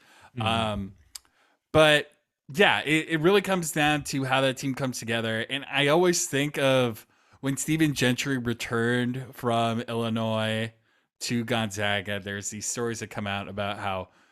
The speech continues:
Speaker 2: Brad Underwood appreciated him on his staff because he learned new play, like, every day, which also is like, "Bro, how are you, like, learning a new play every day from your
Speaker 1: <laughs>
Speaker 2: assistant?" That's kind of concerning. Um,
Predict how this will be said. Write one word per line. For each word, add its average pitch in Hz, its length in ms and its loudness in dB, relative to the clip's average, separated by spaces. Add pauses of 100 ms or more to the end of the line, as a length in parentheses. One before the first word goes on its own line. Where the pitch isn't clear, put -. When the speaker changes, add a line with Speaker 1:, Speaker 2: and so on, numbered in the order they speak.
(220)
Speaker 2:
Brad 127 240 4
Underwood 117 480 -2
appreciated 107 640 -2
him 104 140 -4
on 101 100 -6
his 101 140 -8
staff 98 280 -4
because 101 220 -14
he 110 80 -8
learned 104 320 -6
new 104 220 -2
play, 98 440 -4
like, 92 280 -8
every 98 260 -10
day, 92 280 -10
which 95 200 -12
also 117 260 -6
is 98 160 -10
like, 98 380 -8 (540)
"Bro, 107 480 -2 (180)
how - 160 -4
are 123 80 2
you, 127 220 2
like, 107 320 -4
learning 104 480 -4
a 101 80 -6
new 98 180 -8
play 98 380 -4
every 95 220 -4
day 95 240 -6
from 95 200 -8
your 87 120 -10
Speaker 1:
<laughs> - 0 -
Speaker 2:
assistant?" 92 680 -6
That's 95 180 -10
kind 98 220 -6
of 92 80 -8
concerning. 92 680 -10 (480)
Um, 113 480 -2